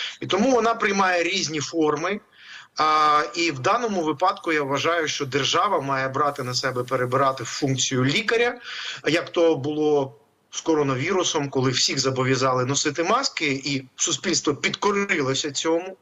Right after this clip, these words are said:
А так само зараз, я вважаю, а, якщо ми хочемо перемогти на ментальному рівні а, і позбутися російської окупації. Росія також має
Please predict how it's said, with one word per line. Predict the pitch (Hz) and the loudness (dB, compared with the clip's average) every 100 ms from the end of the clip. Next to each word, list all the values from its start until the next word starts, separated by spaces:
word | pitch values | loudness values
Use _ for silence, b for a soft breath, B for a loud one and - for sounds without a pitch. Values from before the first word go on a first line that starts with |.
| B B B B B | B B B B B
А | 147 156 156 | 0 2 0
так | 151 208 208 | 0 -2 0
само | - 254 233 | 0 0 0
зараз, | 214 233 240 226 - | 0 0 0 -4 -4
я | 185 | -6
вважаю, | 151 147 156 143 139 135 135 | -8 -6 -2 0 -2 -2 -6
а, | - 131 | -4 -4
якщо | 143 - | -2 -2
ми | 156 | -4
хочемо | 147 151 139 143 | 0 0 0 -2
перемогти | 131 139 147 135 160 | 0 0 0 -2 -2
на | 139 | 0
ментальному | 135 135 - 143 131 127 127 | 0 0 0 0 0 0 0
рівні | 143 131 127 117 123 B _ _ _ | -2 0 -2 -2 -6 B _ _ _
а, | 127 123 123 127 139 | -2 2 2 0 -2
і | 156 | -4
позбутися | 135 156 131 156 139 - 135 | 0 -2 0 -2 -2 0 0
російської | 135 - 139 - 143 | 2 0 -2 0 0
окупації. | 139 139 190 220 - 170 | 0 0 0 0 0 0
Росія | 147 143 - 147 | 2 0 0 0
також | - - 180 | -2 -2 -2
має | 185 151 139 | 2 0 0